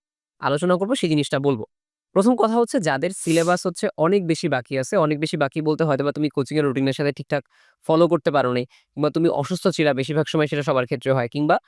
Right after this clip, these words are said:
তাল মিলাতে পারো নাই, বা হচ্ছে অনেক সময় দেখা যায় ডিপ্রেস ছিলা, তার জন্য ফ্লোটা ঠিকভাবে আসে নাই। So, এই জন্য যাদের হচ্ছে সিলেবাস অনেক বেশি বাকি আছে, তারা এখন এই মোমেন্টে কি করবে সেটা নিয়ে কথাবার্তা বলি। দেখো, তোমার কোচিং যদি এখন পাগলা টান দেয়, পাগলা টান মানে কি? শেষের দিকে অনেক পাগলা টান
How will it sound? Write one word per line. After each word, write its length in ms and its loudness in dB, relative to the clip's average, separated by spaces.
তাল 200 4
মিলাতে 300 4
পারো 200 6
নাই, 120 2
বা 200 2
হচ্ছে 260 -6
অনেক 160 0
সময় 140 0
দেখা 160 2
যায় 140 -2
ডিপ্রেস 340 0
ছিলা, 220 -8
তার 120 0
জন্য 180 0
ফ্লোটা 280 2
ঠিকভাবে 400 -4
আসে 200 -4
নাই। 120 -8
So, 100 -4
এই 160 2
জন্য 220 4
যাদের 240 4
হচ্ছে 200 -2
সিলেবাস 340 2
অনেক 240 2
বেশি 180 0
বাকি 300 -4
আছে, 140 -4
তারা 300 0
এখন 200 -4
এই 80 0
মোমেন্টে 320 -2
কি 80 -8
করবে 200 -6
সেটা 160 -4
নিয়ে 160 0
কথাবার্তা 320 -6
বলি। 140 -12
দেখো, 200 -4
তোমার 260 4
কোচিং 340 0
যদি 180 6
এখন 300 2
পাগলা 380 2
টান 260 0
দেয়, 200 -4
পাগলা 300 2
টান 160 2
মানে 200 4
কি? 140 -4
শেষের 300 0
দিকে 160 0
অনেক 200 0
পাগলা 300 2
টান 160 0